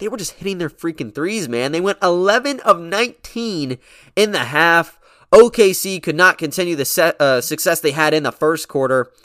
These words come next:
They ended up going just three of eleven on triples in the second, and that kinda gets you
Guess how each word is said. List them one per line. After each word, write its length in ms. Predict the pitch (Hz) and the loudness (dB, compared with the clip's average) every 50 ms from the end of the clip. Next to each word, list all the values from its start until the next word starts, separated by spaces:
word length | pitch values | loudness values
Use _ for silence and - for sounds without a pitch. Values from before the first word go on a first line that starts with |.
| _ _ _ _ _ - | _ _ _ _ _ -6
They 100 | 147 147 | -6 -4
ended 220 | - 180 214 226 | 0 0 2 2
up 160 | 214 196 151 139 | 2 0 0 2
going 540 | 160 170 185 185 175 170 160 147 143 135 - 127 139 143 _ _ - | 2 2 4 4 2 0 -2 -4 -6 -10 -12 -18 -20 -20 _ _ -8
just 400 | 143 170 180 156 - - - - | -4 -2 -2 -2 -2 -6 -8 -8
three 560 | 170 143 165 202 226 214 196 175 156 151 139 _ _ _ _ - | -8 -6 -4 -4 -4 -4 -4 -2 -2 -4 -4 _ _ _ _ 0
of 140 | 151 156 147 | 2 4 4
eleven 640 | 139 123 123 135 156 180 185 151 139 117 104 95 98 _ _ _ _ _ _ _ _ _ _ _ _ _ _ _ _ _ - | 4 2 2 2 2 2 4 2 0 -2 -4 -8 -14 _ _ _ _ _ _ _ _ _ _ _ _ _ _ _ _ _ -2
on 160 | 139 147 143 | -2 -2 -2
triples 420 | - - 160 147 - 135 135 117 | -2 -2 -2 -2 -2 -4 -6 -8
in 100 | 127 120 | -8 -8
the 100 | 120 120 | -8 -10
second, 440 | - - - 131 123 - - 123 104 | -8 -4 -2 -2 -2 -2 -6 -8 -8
and 80 | 107 113 | -8 -8
that 180 | 110 110 - | -10 -10 -8
kinda 200 | - 165 151 139 | -8 -6 -6 -4
gets 300 | 135 127 143 - - - | -4 -6 -6 -6 -8 -10
you 260 | 139 131 127 120 113 | -8 -6 -6 -8 -8